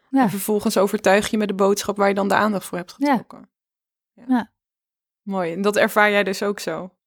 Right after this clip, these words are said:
Speaker 1: Ja.
Speaker 2: Ehm, we gaan richting de afronding. Heb jij nog een boekentip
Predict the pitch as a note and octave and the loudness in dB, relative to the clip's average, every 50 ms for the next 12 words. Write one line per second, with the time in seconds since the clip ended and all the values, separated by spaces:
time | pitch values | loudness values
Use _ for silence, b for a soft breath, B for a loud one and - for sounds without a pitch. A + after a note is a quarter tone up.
0 | _ _ _ _ _ - C4 C#4+ B3+ F#3+ _ _ _ _ _ _ _ _ _ _ | _ _ _ _ _ 0 2 2 2 0 _ _ _ _ _ _ _ _ _ _
1 | F#4 _ _ _ _ _ _ _ _ _ _ _ _ _ _ _ _ _ _ _ | _ _ _ _ _ _ _ _ _ _ _ _ _ _ _ _ _ _ _ _
2 | _ _ _ _ - B3 B3 B3 B3 B3 B3 B3 A#3+ A#3+ - C4 C4 B3 C4 - | _ _ _ _ -2 2 4 4 4 4 4 2 0 2 2 2 2 2 0 -4
3 | - A#3 A3+ A3 - - B3+ - - F#3 F3+ F#3+ F#3 F3 G#3+ B3+ C4 B3 B3+ D#4+ | -2 -2 -2 0 0 -2 -2 -2 -6 -6 -4 -2 -2 0 0 2 4 4 2 4
4 | - E4+ C#4+ B3 C4 B3+ - - A3 A3 - - - A#3 A#3 A#3 D4+ D#4 - - | 4 4 4 4 2 0 0 0 0 0 0 0 0 2 2 2 0 2 0 0
5 | - - G3 - - - | 2 2 0 0 0 -6